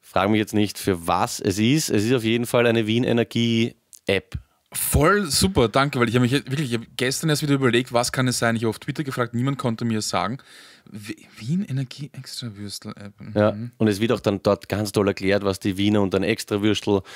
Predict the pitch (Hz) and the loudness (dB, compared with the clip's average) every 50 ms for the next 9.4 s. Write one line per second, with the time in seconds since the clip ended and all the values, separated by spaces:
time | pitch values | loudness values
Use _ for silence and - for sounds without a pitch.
0 | - - - - - - - 98 92 92 95 95 95 90 - 98 92 92 87 - | -18 -18 -18 -18 -12 -4 -2 0 2 2 2 0 0 0 0 2 2 2 0 -2
1 | - - - - - - - - 98 - - - 92 90 87 87 85 78 - - | -4 -4 -4 -4 -4 -10 -6 -4 -2 -2 0 0 0 0 0 0 -2 -6 -10 -12
2 | - 113 113 110 127 117 120 127 135 139 131 139 135 - 156 170 160 - - 117 | -4 -2 -2 0 0 0 2 2 4 4 2 2 0 0 -2 -4 -2 0 0 0
3 | 117 143 160 190 190 - 120 110 120 127 127 131 139 151 151 143 135 - 143 139 | 0 2 2 0 0 2 0 0 0 2 2 2 2 2 0 0 -2 -2 -2 0
4 | 143 156 156 - - - - - - - _ - - - - 117 107 101 - _ | 0 -2 -4 -4 -8 -14 -16 -20 -20 -20 _ -20 -20 -8 -4 -2 -2 -2 -4 _
5 | _ _ _ _ _ - 95 92 - 95 85 82 98 90 85 90 90 90 92 - | _ _ _ _ _ -6 -6 -2 0 0 0 0 -4 -6 -2 0 -2 0 -2 -4
6 | - - - _ _ _ _ _ _ _ - 127 120 113 123 135 151 - - - | -10 -16 -20 _ _ _ _ _ _ _ -4 -2 0 2 2 0 0 -2 -2 0
7 | 139 135 139 135 135 120 120 127 135 - - 135 - - - - 131 127 - - | 2 4 4 4 4 4 2 -2 -2 -2 -2 -4 -4 -4 -2 0 2 2 2 0
8 | - - - - - 95 92 92 90 87 90 90 90 90 87 85 82 82 82 82 | -6 -8 -8 -4 0 0 2 2 2 0 2 0 2 0 0 -2 -4 -4 -4 -4
9 | 80 78 73 - - 92 101 | -4 -6 -6 -4 -2 -2 -2